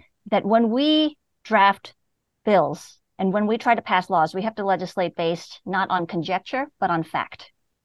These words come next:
right? And that's what the data provides for us,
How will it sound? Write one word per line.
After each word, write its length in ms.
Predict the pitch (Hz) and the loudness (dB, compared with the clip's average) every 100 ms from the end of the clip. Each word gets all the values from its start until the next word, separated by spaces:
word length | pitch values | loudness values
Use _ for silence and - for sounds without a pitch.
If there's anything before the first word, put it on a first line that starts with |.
| _ _ | _ _
right? 260 | 165 185 - _ _ _ _ | -8 -8 -8 _ _ _ _
And 200 | 208 208 | -4 0
that's 300 | 226 214 - | 2 2 0
what 260 | 214 208 - | -2 -2 -2
the 80 | 202 | -4
data 520 | 156 190 180 170 180 _ | -4 -2 0 0 0 _
provides 360 | 196 208 285 285 | -4 0 0 0
for 140 | 185 | 0
us, 300 | 156 170 - | 0 -2 -10